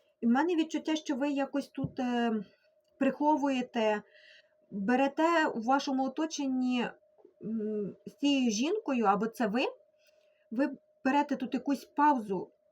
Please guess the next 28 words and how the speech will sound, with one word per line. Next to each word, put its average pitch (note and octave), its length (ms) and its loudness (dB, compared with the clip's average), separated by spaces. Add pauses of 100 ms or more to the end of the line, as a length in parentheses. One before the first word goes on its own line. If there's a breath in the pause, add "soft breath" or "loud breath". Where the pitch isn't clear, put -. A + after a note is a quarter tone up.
(540)
і A#3+ 140 0
очікуєте B3+ 800 -2
якогось A#3+ 480 -2
результату A#3+ 680 -2
і B3 320 -2 (800)
не B3 260 4
дієте. G3 640 -2 (2250 soft breath)
Тому C#4 240 2
що C4 480 -2
вас C#4 220 2
щось D#4+ 180 -4
тут - 220 -4
тригерить, C4 600 -2
ви A#3 160 0
не B3 100 2
можете B3 520 -2
тут, - 260 -6
о, F3+ 300 -4 (140)
діяти. G3+ 520 -2
У - 20 2
мене C#4 260 2
постійне D#4 480 0
відчуття, C4+ 400 -2
що C#4 160 -8
ви C#4+ 200 -2 (500 loud breath)
нічого D#4 440 2
не D4 140 2
робите. F#3+ 520 0